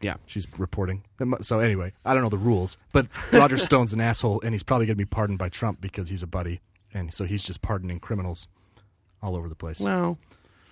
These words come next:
Speaker 2: Uh, speaking of local criminals.
Speaker 1: They'll do that.
Speaker 2: Well, well, speaking of criminals, let's go local.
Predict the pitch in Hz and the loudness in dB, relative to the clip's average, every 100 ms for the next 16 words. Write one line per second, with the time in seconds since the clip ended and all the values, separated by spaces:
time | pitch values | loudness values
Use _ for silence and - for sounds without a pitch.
0 | - - - _ _ _ - 131 131 - | -20 -20 -20 _ _ _ -8 -2 0 4
1 | 190 170 127 147 151 131 156 151 98 135 | 4 4 4 4 4 4 4 4 2 -2
2 | 135 107 85 143 165 156 131 214 196 147 | -6 -8 0 4 6 6 4 4 4 4
3 | - 170 135 143 - 151 165 156 - | 4 2 4 2 2 4 6 4 2